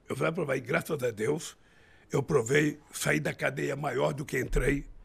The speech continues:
e tô aqui na disputa. Eu tenho certeza que meus adversários jamais imaginavam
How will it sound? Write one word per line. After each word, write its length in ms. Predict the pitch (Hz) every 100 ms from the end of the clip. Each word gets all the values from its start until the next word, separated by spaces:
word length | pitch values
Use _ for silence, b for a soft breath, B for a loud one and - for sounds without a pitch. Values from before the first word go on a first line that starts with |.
| b b b b b
e 120 | 165
tô 160 | 156 175
aqui 420 | 175 160 156 - b b b b
na 140 | - 160
disputa. 600 | 147 - - 117 - - - - - - - - -
Eu 100 | 139
tenho 200 | 190 196
certeza 520 | 196 180 - 180 185
que 160 | - 156
meus 160 | 165 156
adversários 760 | 147 131 120 - 175 190 165 B B B
jamais 600 | 135 123 156 147 180 214
imaginavam 920 | 190 185 180 147 143 131 139 127 151